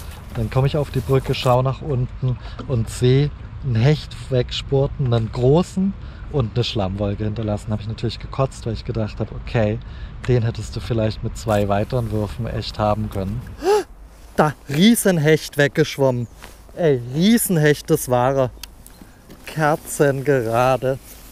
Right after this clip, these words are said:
Siehst du die Schlammwolke? Riesenhecht grad geflohen.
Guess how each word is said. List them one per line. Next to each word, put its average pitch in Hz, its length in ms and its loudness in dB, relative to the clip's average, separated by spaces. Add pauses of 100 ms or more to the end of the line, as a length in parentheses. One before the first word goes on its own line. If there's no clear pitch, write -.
Siehst - 340 -2
du 185 40 -2
die 170 100 -2
Schlammwolke? 156 640 -2 (1300)
Riesenhecht 147 840 -2
grad 135 280 0
geflohen. 127 480 -2